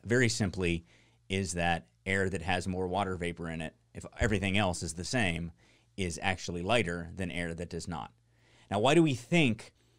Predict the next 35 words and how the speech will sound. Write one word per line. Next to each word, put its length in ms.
that 220
moist 460
air, 220
damp 400
air 260
is 240
heavier? 480
Well, 140
there's 160
several 320
reasons 400
that 120
we 80
do. 140
One 240
is, 240
is 120
that 200
when 340
air 480
actually 320
is 100
suspending 840
liquid 380
water 260
particles, 480
in 60
the 80
case 260
of 80
fog, 540
then 220
it 200
is 380
heavier 540